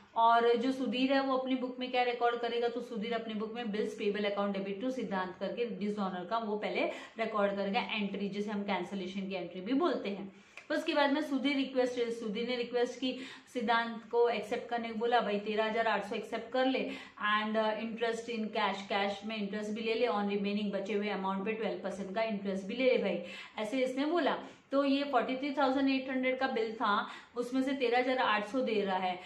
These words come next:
तो जो remaining amount है थर्टी थाउजेंड, तो थर्टी थाउजेंड पे बारह परसेंट का discount and,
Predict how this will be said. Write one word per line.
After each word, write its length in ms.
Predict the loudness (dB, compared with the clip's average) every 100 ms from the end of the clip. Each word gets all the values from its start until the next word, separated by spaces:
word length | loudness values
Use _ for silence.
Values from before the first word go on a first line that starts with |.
| -16 -4
तो 160 | 2 4
जो 160 | 4 4
remaining 440 | 2 -2 -2 0
amount 500 | 2 2 2 2 2
है 180 | 0 -2
थर्टी 220 | -4 0
थाउजेंड, 360 | 0 0 -2 -4
तो 100 | -4
थर्टी 480 | -2 0 0 -2 4
थाउजेंड 360 | 4 6 2 2
पे 80 |
बारह 320 | 4 6 6 4
परसेंट 400 | 2 0 0 2
का 100 | 2
discount 540 | 0 -4 -2 -2 -2
and, 200 | -2